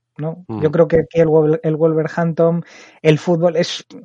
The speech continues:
Speaker 1: es un equipo que le complica bastante a, a los rivales, y como el Brighton está un poco espeso esta temporada, pues creo que puede decantarse un poco más por, por el lado de, de los visitantes.
Speaker 2: Perfecto.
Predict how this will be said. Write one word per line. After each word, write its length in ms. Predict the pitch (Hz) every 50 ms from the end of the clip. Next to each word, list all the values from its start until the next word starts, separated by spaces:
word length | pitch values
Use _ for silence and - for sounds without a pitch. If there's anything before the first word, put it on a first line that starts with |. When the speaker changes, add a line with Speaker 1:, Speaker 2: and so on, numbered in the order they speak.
| _ - -
Speaker 1:
es 200 | - 180 - -
un 80 | 196
equipo 260 | 190 160 196 160 190
que 100 | 165 175
le 60 | 175 165
complica 400 | - 175 160 - 185 170 - 180
bastante 580 | 170 160 - - 196 180 175 156 - 160 151
a, 200 | 151 151 151 147
a 180 | - - 156 160
los 160 | 160 165 160
rivales, 560 | 160 160 160 175 180 175 175 175 175 - - _ _ - - - - - - - - - _ -
y 180 | 185 170 160
como 220 | 147 175 165 170 170
el 80 | 165
Brighton 280 | 165 175 185 175 196 190
está 180 | 185 190 - 190
un 80 | 175
poco 240 | 160 185 170 - 175
espeso 400 | 160 - - - 185 170 - -
esta 200 | 170 160 - 175
temporada, 440 | 151 175 160 147 170 165 175 180 175
pues 420 | 165 _ - 160 - - - - _ _ _ - -
creo 180 | 190 185 190
que 100 | 165 185
puede 280 | 170 - 185 180 180 180
decantarse 440 | 170 170 165 170 165 160 175 165 - 165
un 40 |
poco 200 | 147 160 143 156
más 160 | 156 165 156 -
por, 480 | - 165 156 151 143 135 135 131 135 -
por 220 | - 143 139 143
el 100 | 139 139
lado 320 | 139 143 139 139 139 139
de, 380 | 135 131 131 127 127 123 120 117
de 120 | 120 131
los 140 | 127 131 127
visitantes. 720 | 123 127 123 - 127 - 127 123 120 120 _ _ - _ _ _ _ _ _ _ _ _ _ _ _ _ _ _ _ _ -
Speaker 2:
Perfecto. 600 | - 104 95 - - 104 92 _ - - - -